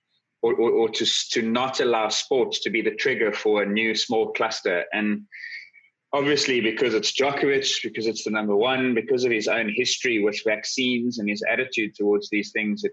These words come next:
it amplifies it, uh, even more than it would have done otherwise. But just a, a, a really bad look. And more, more than a look now, you've got cases that have been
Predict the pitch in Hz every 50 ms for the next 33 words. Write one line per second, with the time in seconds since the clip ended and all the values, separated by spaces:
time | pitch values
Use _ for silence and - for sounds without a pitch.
0 | - - 101 98 - - - 110 120 123 - 120 107 - 117 107 101 98 101 104
1 | 98 - - - - _ _ _ _ _ _ _ _ _ _ _ _ 92 95 98
2 | 95 98 98 95 92 - - - 131 120 113 107 107 117 120 120 110 107 104 101
3 | 104 110 110 107 101 104 101 110 110 110 104 98 95 92 - - - 107 - 147
4 | 139 - - - - - _ _ - 104 104 - - 107 107 107 117 127 131 127
5 | 107 - - _ 98 101 107 107 110 107 110 107 104 - - - _ _ _ _
6 | _ _ - 98 104 107 101 - - - - - - _ _ _ _ - 135 135
7 | - - _ _ _ _ _ - 139 147 156 175 - 156 170 - - 160 175 185
8 | 185 165 147 120 107 98 101 98 87 - - 110 104 101 95 95 101 104 104 -
9 | 139 123 - - - 127 127 127 120 - 117 107 101 - 107 98 95 92 101 98